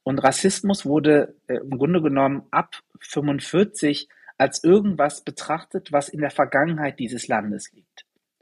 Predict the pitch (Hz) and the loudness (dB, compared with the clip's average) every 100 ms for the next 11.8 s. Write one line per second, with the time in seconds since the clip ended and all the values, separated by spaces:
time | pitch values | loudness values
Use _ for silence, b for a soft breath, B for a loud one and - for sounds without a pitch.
0 | _ 135 135 131 139 - - 151 147 139 | _ 2 2 0 -2 -4 -2 -2 0 0
1 | 147 180 202 214 b b b 123 135 165 | 4 6 6 4 b b b 2 4 4
2 | 185 175 - - 131 127 170 - 180 - | 2 -2 -4 -6 -4 0 0 -2 -6 -2
3 | 147 143 143 143 143 - b b b b | -4 -4 -6 -8 -10 -14 b b b b
4 | _ 123 139 160 - 160 160 156 - - | _ 6 8 6 2 -2 0 -4 -6 -12
5 | _ - 135 - - - 156 147 135 156 | _ -2 -2 -4 -12 -4 -2 -2 -2 -2
6 | 165 165 165 - 139 131 - 170 - 202 | -2 -2 -8 -6 -6 -6 -2 -2 2 2
7 | 160 - 156 - 156 - - - 139 135 | 2 0 -4 -2 0 -2 -6 -4 0 2
8 | 131 127 139 160 - - 143 139 - - | 2 2 2 -2 -6 -4 -4 -4 -6 -2
9 | 156 160 143 139 127 139 - 131 - 113 | 0 0 -2 -4 -2 -4 -6 -10 -8 -4
10 | - 190 180 165 143 143 - 127 131 127 | 0 2 4 4 4 0 0 0 2 0
11 | 131 117 - 120 110 - 123 98 | -2 -6 -6 -8 -8 -2 0 0